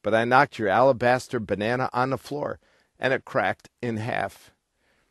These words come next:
Well, I'll never forget my friend's reply. "That's all right, Joe," they said.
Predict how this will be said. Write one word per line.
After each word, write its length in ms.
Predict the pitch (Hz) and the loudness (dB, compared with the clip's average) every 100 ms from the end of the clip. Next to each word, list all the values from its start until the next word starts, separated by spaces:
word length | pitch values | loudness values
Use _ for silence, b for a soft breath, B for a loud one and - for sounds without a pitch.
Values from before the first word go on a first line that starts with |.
| _ | _
Well, 160 | - 104 | -2 2
I'll 140 | 98 | 2
never 480 | 98 107 120 143 147 | 0 0 2 2 0
forget 420 | 131 143 113 104 | -4 -4 0 0
my 180 | 95 104 | 0 -6
friend's 520 | 104 - 110 107 87 | -4 -4 -4 -4 -8
reply. 560 | 104 92 - 80 78 80 _ _ _ _ _ _ _ _ _ _ - | -10 -8 -6 -6 -8 -16 _ _ _ _ _ _ _ _ _ _ 2
"That's 280 | 120 123 | 2 4
all 200 | 151 135 | 4 4
right, 260 | 135 135 92 | 4 2 0
Joe," 260 | - 101 92 | -2 -2 -2
they 200 | 92 90 | -4 -4
said. 420 | - 87 87 | -6 -4 -6